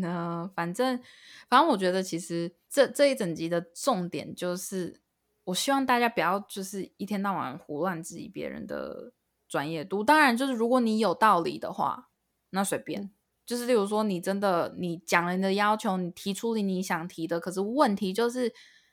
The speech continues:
Speaker 1: 他给你搞砸了。
Speaker 2: 嗯。
Speaker 1: OK，而且搞砸的原因是真的是因为他的可能技术不够，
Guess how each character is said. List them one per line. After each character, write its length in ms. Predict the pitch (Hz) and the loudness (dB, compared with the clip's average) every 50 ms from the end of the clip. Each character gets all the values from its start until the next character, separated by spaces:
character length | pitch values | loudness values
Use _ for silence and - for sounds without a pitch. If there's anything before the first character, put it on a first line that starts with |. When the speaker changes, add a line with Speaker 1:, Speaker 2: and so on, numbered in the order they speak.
| _ _ _ _ _ _ _ | _ _ _ _ _ _ _
Speaker 1:
他 160 | - - 240 | -6 -4 -4
给 200 | 233 - 180 170 180 | -2 -2 -2 0 0
你 180 | 180 180 180 - | 0 -2 -2 0
搞 320 | - - - 135 - - - | 2 2 2 2 -2 -6 -8
砸 400 | - - - - - - - 90 | -10 -8 -8 -6 -6 -6 -6 -6
了。 260 | 85 - - - 247 _ _ _ _ _ _ _ _ _ _ _ _ _ _ _ | -8 -8 -10 -12 -16 _ _ _ _ _ _ _ _ _ _ _ _ _ _ _
Speaker 2:
嗯。 360 | - 208 190 180 175 196 214 - _ _ _ _ _ _ _ - | -4 -2 -2 -2 -4 -6 -10 -16 _ _ _ _ _ _ _ -10
Speaker 1:
OK， 380 | - 175 185 180 160 156 151 - | -6 -4 -2 0 0 0 -2 -2
而 60 | 208 | 0
且 120 | 214 262 240 | 0 0 0
搞 340 | 247 - - 202 165 160 170 | 0 2 2 2 2 2 0
砸 280 | - - 170 156 170 | 0 0 2 2 2
的 80 | 175 180 | 2 0
原 200 | 180 175 175 185 | -2 -2 -2 -2
因 120 | 202 208 | -2 -2
是 140 | 202 - 220 | -4 -4 -6
真 380 | 196 190 - - - 185 185 190 | -8 -8 -6 -4 -2 -2 0 -2
的 100 | 180 175 | -4 -4
是 80 | 175 | -4
因 100 | 180 180 | -6 -4
为 80 | 180 180 | -4 -4
他 240 | 185 185 185 175 175 | -4 -4 -4 -4 -4
的 180 | 175 170 156 | -2 -4 -6
可 180 | 151 - - 170 | -6 -6 -8 -10
能 280 | - - - - 202 - _ _ _ _ _ | -8 -10 -12 -12 -14 -14 _ _ _ _ _
技 220 | - - 196 151 | -10 -8 -6 -6
术 320 | 180 - - 175 151 - _ _ _ _ _ | -6 -4 -6 -6 -6 -8 _ _ _ _ _
不 100 | - - _ _ | -20 -20 _ _
够， 240 | - 160 - - | -6 -6 -6 -8